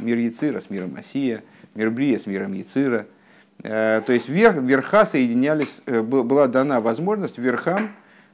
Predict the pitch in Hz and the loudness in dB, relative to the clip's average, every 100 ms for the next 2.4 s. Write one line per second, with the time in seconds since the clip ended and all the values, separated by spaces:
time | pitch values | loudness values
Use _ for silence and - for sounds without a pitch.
0 | - 113 120 127 127 170 175 175 127 117 | -2 0 2 2 2 2 0 2 0 0
1 | 92 - - 104 107 151 185 - 143 180 | -4 -8 -8 -6 0 2 2 0 -4 0
2 | 220 262 220 | 2 2 0